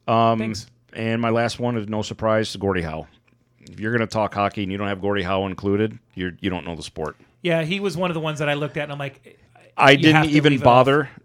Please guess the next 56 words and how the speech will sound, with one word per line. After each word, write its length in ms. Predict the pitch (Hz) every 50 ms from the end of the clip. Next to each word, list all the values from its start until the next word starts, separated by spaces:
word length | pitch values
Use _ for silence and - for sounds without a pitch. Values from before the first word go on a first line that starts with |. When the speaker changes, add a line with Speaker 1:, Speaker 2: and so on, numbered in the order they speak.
| - _ -
Speaker 1:
to 100 | - 127
put 240 | 117 139 131 131 113
down 220 | - 123 120 120 113
stat. 260 | - - 135 123 - -
I, 260 | 107 123 131 131 123 120 _ _ - 110 - _
the 80 | - -
stats 460 | - - - 143 135 151 151 - -
are 80 | 135 117 110
irrelevant 480 | 107 101 104 107 113 120 120 131 127
at 100 | 127 123
this 140 | 127 127 120
point. 320 | - - 139 139 147 147 - - -
It, 180 | - 117 117 113
it's, 220 | - 120 - - -
it's 180 | - - 101 -
Gordie 240 | - 117 107 101 90
Howe. 240 | 87 92 82 78 - _ _ _
Speaker 2:
Yeah, 180 | 151 139 120 - _ _
it 120 | - - 104
Speaker 1:
It, 80 | -
Speaker 2:
is. 180 | 135 - - - -
Speaker 1:
it, 240 | - 101 - - _ _ _ - - -
I 80 | 104
mean, 300 | 107 107 104 101 101 95 - _ _ - _ _ _
he 140 | _ - 143
has 180 | 120 147 147 -
a 60 | 120
hat 240 | - - 139 127 -
trick 220 | - 135 - -
named 360 | 101 101 101 104 104 107 107 101
after 240 | 101 95 - -
him, 200 | 92 85 87 82
for 120 | 80 - 87
God's 240 | 82 82 78 80 -
sakes. 300 | - - 67 - - -
Speaker 2:
Yeah, 180 | 156 160 156 123 - _ _ _ _ _ _ _ _ _ _ _ _ _ _ _
the 80 | - 147 139
Speaker 1:
A, 40 | -
Speaker 2:
Gordie 220 | 156 160 156 156
Howe 160 | 135 151 156
hat 180 | 127 143 160 -
trick. 200 | - 156 131 117 -
Speaker 1:
a 60 | 113
point, 320 | - - 120 127 135 147 -
a 60 | - 110
goal, 220 | 98 113 120 131
and 80 | 127 110
a 40 |
fight 260 | 92 - 120 110 101 92
in 60 | -
the 60 | 95
same 220 | - - 107 98
period. 320 | 90 - 98 87 78 69 - -
Speaker 2:
<laughs> 60 | 123 - - - _ - 120 - _ -
Speaker 1:
It's 340 | - - 117 - - 117 -
ridiculous. 560 | - 135 143 175 170 - 87 67 - - -